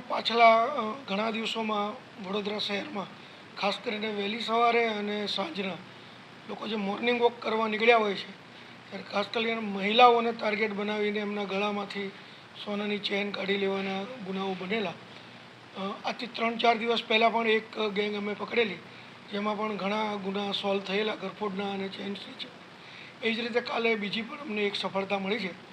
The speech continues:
અ, બાતમી આધારે અમને ખબર પડેલી કે બે ઈસમો આવી રીતે ચેન સ્નેચિંગ કરવા માટે આવેલા છે. એને આધારે અમારી ટીમ છે એ કાર્યરત હતી સરદાર એસ્ટેટ ચાર રસ્તા પાસે. ત્યાંથી બે ઈસમો મળ્યા છે.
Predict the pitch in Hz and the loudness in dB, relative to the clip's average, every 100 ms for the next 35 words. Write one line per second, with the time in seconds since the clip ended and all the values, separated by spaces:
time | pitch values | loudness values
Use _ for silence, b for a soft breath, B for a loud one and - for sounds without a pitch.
0 | B B B B B - 190 202 214 226 | B B B B B -6 -4 2 2 4
1 | 262 254 240 240 240 233 233 - 220 214 | 4 6 8 6 4 0 -4 -4 -2 0
2 | 220 226 220 185 - 220 214 208 208 214 | 2 2 0 -6 -2 4 4 4 0 0
3 | 214 208 208 190 220 214 214 202 - 220 | 0 0 -2 -4 -4 -4 -2 -4 -4 -6
4 | 208 226 208 202 208 202 196 196 - B | -6 -6 -4 -2 -2 -2 -4 -8 -10 B
5 | B B - 196 220 208 180 196 185 B | B B -4 2 4 4 2 -2 -10 B
6 | B B - 220 233 220 226 226 220 220 | B B -4 2 4 6 6 6 4 2
7 | 220 214 - 214 220 226 220 214 220 220 | 2 0 -2 -4 2 4 4 2 -2 0
8 | 214 208 202 247 196 208 208 214 208 - | 0 0 -2 -4 -4 -2 0 0 0 0
9 | 220 214 - B B B - 220 208 190 | 0 0 -4 B B B -2 0 2 2
10 | - 202 185 - 165 - - B B B | 2 0 0 -6 -8 -14 -18 B B B
11 | B 233 233 262 233 247 247 247 254 240 | B -2 0 6 10 12 10 6 6 10
12 | 254 254 220 | 10 10 4